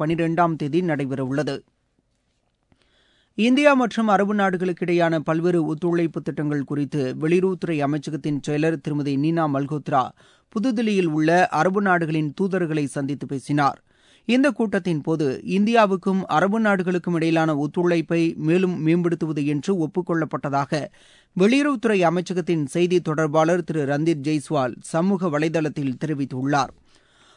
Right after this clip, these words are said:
பல்வேறு துறைகளில் மேற்கொள்ள வேண்டிய குறிப்பிட்ட நடவடிக்கைகள் மற்றும் முன்னுரிமை அளிக்கப்பட வேண்டிய பகுதிகள் குறித்து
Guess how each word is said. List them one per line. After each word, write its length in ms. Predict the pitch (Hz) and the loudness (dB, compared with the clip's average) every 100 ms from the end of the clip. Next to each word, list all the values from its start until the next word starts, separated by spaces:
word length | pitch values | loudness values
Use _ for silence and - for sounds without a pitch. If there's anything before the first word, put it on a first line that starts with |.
| _ | _
பல்வேறு 400 | 214 254 311 302 | 6 6 4 2
துறைகளில் 440 | 214 220 202 208 196 | 2 0 2 0 2
மேற்கொள்ள 400 | 180 180 190 175 | 0 2 2 2
வேண்டிய 480 | 175 175 185 208 190 | 0 2 4 4 2
குறிப்பிட்ட 440 | 196 196 202 180 | 0 0 -2 -2
நடவடிக்கைகள் 680 | 180 147 160 175 170 180 190 | 0 0 0 -2 -4 -2 0
மற்றும் 420 | 180 151 139 160 131 | 0 -2 -2 -2 0
முன்னுரிமை 540 | 151 190 190 185 170 | 0 2 2 2 0
அளிக்கப்பட 520 | 170 165 175 180 170 | 0 0 0 -2 0
வேண்டிய 320 | 160 156 151 | 0 0 0
பகுதிகள் 500 | 131 151 160 165 160 | 0 -2 -2 0 0
குறித்து 380 | 139 151 151 160 | 0 -2 0 -2